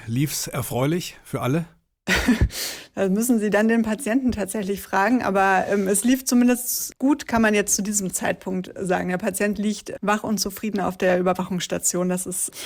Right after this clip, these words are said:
Speaker 2: erstmal erfreulich, ja. <laughs>
Speaker 1: Eigentlich ist das ja ein Podcast, der dafür sorgen soll, dass wir uns nie persönlich begegnen müssen. Ja, wir alle. <laughs> Also natürlich im dienstlichen Sinne, im unerfreulichen Zusammenhang.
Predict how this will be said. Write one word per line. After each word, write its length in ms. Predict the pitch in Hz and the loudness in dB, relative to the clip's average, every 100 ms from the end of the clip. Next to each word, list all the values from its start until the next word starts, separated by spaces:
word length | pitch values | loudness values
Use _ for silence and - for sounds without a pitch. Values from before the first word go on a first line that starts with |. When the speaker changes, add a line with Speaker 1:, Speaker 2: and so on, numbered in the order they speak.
| - - | -14 -2
Speaker 2:
erstmal 320 | 220 233 220 | 0 2 2
erfreulich, 500 | 190 - 190 170 170 | 0 2 2 2 0
ja. 140 | 180 175 | -2 2
<laughs> 60 | - 262 - 262 - - _ - - - - - - | 4 4 4 0 -4 -18 _ -20 -20 -18 -16 -16 -8
Speaker 1:
Eigentlich 380 | - 120 127 117 | 0 2 2 2
ist 120 | 113 | 2
das 100 | 120 110 | 2 2
ja 80 | |
ein 100 | 110 | 0
Podcast, 500 | 104 120 - 110 98 | 0 -2 0 0 0
der 240 | 107 104 101 92 | 0 2 2 0
dafür 280 | 95 92 104 | -2 -2 -2
sorgen 300 | 82 87 104 | -2 0 0
soll, 200 | 98 98 | 2 2
dass 240 | 98 90 92 | 2 0 2
wir 320 | 104 101 101 - - | 2 4 2 -2 -10
uns 280 | - 107 95 | -6 -4 -2
nie 180 | 110 127 | -2 -2
persönlich 720 | 123 110 107 110 107 - - | -2 -2 0 -2 -2 -4 -10
begegnen 520 | - 107 98 120 113 98 | -8 -6 -4 -2 -2 -2
müssen. 340 | 92 - 80 - | -4 -6 -8 -6
Ja, 240 | 123 120 110 | -4 -2 0
wir 160 | 135 | 0
alle. 220 | 117 120 - | 2 0 0
<laughs> 40 | - 226 220 262 - - - - | 2 2 4 2 0 -6 -4 0
Also 200 | - 156 143 - - - | 2 4 4 0 -6 -2
natürlich 380 | 147 156 151 120 | 2 4 4 2
im 120 | 127 | 2
dienstlichen 480 | 139 156 160 139 143 | 2 2 2 2 4
Sinne, 280 | 139 151 151 | 4 4 2
im 140 | 139 135 | 0 0
unerfreulichen 800 | 175 175 147 117 123 123 110 | 2 4 2 0 0 2 0
Zusammenhang. 600 | 123 113 117 127 127 127 | -2 0 2 2 2 2